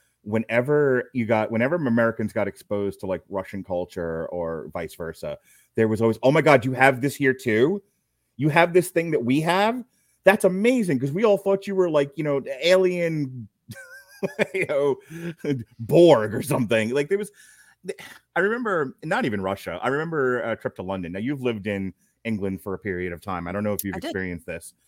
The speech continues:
Speaker 1: Um, I remember talking to somebody, a just,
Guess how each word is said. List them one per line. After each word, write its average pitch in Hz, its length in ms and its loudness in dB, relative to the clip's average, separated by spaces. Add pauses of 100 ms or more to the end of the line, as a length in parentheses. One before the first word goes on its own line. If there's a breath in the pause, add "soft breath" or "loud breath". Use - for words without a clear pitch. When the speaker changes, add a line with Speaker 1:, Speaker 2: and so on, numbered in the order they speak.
(400)
Speaker 1:
Um, 98 560 -2 (500)
I 117 80 -4
remember 135 260 2
talking 139 380 -4
to 131 80 -8
somebody, 104 560 -2 (480)
a 120 40 -8
just, - 180 -14